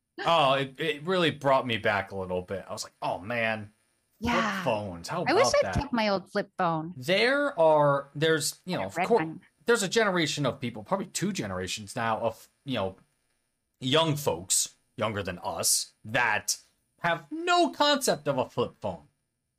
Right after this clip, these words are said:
Speaker 1: let alone, like, rotary or, like, a phone on a wall with a cord and stuff like that. Like, they, they just, it's, it's, it's foreign, it's alien to them, and it's just, it's, it's kind of funny to think about that.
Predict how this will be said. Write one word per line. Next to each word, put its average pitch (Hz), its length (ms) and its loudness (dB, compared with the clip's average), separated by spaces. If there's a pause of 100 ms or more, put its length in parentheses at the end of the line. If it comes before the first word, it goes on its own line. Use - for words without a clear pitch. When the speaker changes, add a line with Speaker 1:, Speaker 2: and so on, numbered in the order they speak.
(540)
Speaker 1:
let 165 240 2
alone, 147 320 4
like, 120 200 0
rotary 113 680 2
or, 101 160 0
like, 101 240 0
a 104 80 -2
phone 117 260 -4
on 107 140 -2
a 85 80 -6
wall 107 520 0
with 107 140 -10
a 120 40 -16
cord 117 440 -2
and 117 160 -6
stuff - 220 -4
like 131 160 -4
that. 143 200 -2
Like, 175 120 -10
they, 254 160 -6
they 233 140 -10
just, 208 260 0
it's, - 340 -2
it's, 185 320 -2 (180)
it's 175 160 0
foreign, 139 520 2
it's - 200 -6
alien 127 540 -2 (540)
to 123 100 2
them, 107 200 2
and 110 100 -2
it's 110 120 -6
just, 139 200 0
it's, - 160 -6
it's 127 200 -8
kind 165 280 -2
of 147 100 -4
funny 104 460 -2 (260)
to - 60 -18
think 95 200 -12
about 78 280 -10
that. 78 240 -12